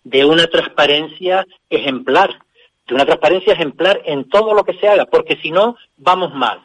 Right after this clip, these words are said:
Fíjense que el otro día habl-, hablaba Arcadio del, del debate este de la nacionalidad. Bueno, pues, al gobierno le reprochaban que se hubiera subido el sueldo un dos por ciento.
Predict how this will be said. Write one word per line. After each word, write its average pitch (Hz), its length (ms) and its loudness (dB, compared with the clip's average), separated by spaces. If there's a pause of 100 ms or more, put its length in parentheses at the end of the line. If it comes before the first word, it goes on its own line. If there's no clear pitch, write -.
(440)
Fíjense 202 340 4
que 180 100 2
el 180 60 0
otro 170 200 2
día 175 280 4
habl-, 143 200 -4
hablaba 165 440 2
Arcadio 147 480 -2
del, 110 340 -2 (300)
del 120 220 -4
debate 143 460 2
este 143 200 -8
de 123 120 -4
la 107 260 -6
nacionalidad. 107 840 -8 (580)
Bueno, 180 220 2
pues, 123 200 -2 (400)
al 139 240 2
gobierno 185 600 2
le 190 120 2
reprochaban 175 640 0
que 175 140 -4
se 165 120 -8
hubiera 147 260 0
subido 165 360 -2
el 165 140 -2
sueldo 175 340 0
un 180 80 -2
dos 180 140 0
por 185 200 -2
ciento. 214 500 -4